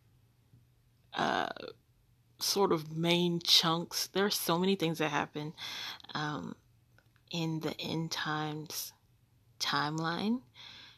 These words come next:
that it's just, it's so much that you have to go over, and I feel like, um, a visual would be better. So, um, as I always say,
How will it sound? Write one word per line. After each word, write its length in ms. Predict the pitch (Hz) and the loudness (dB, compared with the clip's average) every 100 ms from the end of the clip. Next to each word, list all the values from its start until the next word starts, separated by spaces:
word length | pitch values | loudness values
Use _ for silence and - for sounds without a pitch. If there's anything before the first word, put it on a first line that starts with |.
| - | -8
that 280 | 175 160 - | -4 -4 -4
it's 120 | 170 | -6
just, 200 | 175 - | -6 -2
it's 140 | 180 | 0
so 220 | - 196 202 | 6 8 8
much 380 | 156 156 - | 6 4 0
that 180 | 151 143 | -2 -2
you 80 | 147 | 0
have 180 | 151 147 | 0 -2
to 100 | 147 | -4
go 260 | 147 139 | -2 -2
over, 140 | 156 147 | -2 -4
and 100 | 151 | -4
I 100 | 156 | -4
feel 220 | - - | -6 -6
like, 360 | 156 156 - - - | -4 -6 -8 -16 -6
um, 480 | 135 147 143 - 175 _ _ - - - | -4 -2 -4 -8 -10 _ _ -20 -20 -10
a 60 | - | -8
visual 720 | 151 147 147 151 147 92 90 | -4 -4 -4 -2 -2 -2 -4
would 180 | 151 - | -6 -6
be 120 | 143 | -8
better. 560 | - 143 143 143 165 - - - - - - | -6 -6 -4 -4 -4 -8 -16 -20 -18 -18 -10
So, 540 | - 147 147 139 - - | -6 -4 -4 -6 -10 -12
um, 360 | 247 139 139 - - | -10 -10 -10 -12 -8
as 160 | 170 | -4
I 120 | 170 165 | -2 -2
always 400 | 180 180 160 160 | 0 0 0 -4
say, 400 | - 147 175 | -6 -8 -10